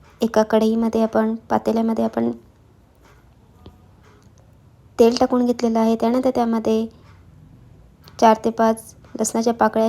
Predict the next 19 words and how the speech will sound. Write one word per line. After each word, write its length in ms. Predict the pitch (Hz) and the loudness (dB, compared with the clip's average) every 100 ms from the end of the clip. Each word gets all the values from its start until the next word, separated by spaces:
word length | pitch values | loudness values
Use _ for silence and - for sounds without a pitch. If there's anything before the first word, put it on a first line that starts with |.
| 226 | 0
ठेचून 280 | 233 208 240 | -2 0 -2
टाकलेल्या 440 | 240 233 226 226 | -2 0 0 2
आहेत 280 | 220 214 220 | 2 0 -4
आणि 180 | - 220 | -4 -4
त्यामध्ये 340 | 220 220 220 220 | -2 -2 0 0
नंतर 360 | 214 208 214 220 - - 214 | -2 -2 -2 -4 -10 -12 -2
उभा 160 | 214 | 0
चिरलेला 380 | 220 226 220 226 | 0 0 0 -2
कांदा 340 | 220 220 214 233 | 0 -2 0 -2
टाकून 300 | 240 240 233 | -2 -2 -4
घेतलेला 400 | 233 226 214 220 | -2 -2 0 0
आहे. 220 | 214 220 | 0 0
कांदा 360 | 220 220 214 214 | -2 -2 0 -4
छान 240 | - 214 214 | -4 -4 -4
असा 160 | - | -6
परतवून 540 | 214 214 - 220 233 240 | -2 -4 -2 -4 -2 -2
घ्यायचा 400 | 240 220 - 220 | -2 -2 -2 0
आहे 280 | 214 208 214 | 0 -2 -4
तेलामध्ये. 540 | 214 208 208 214 208 | -4 -4 -2 -2 -2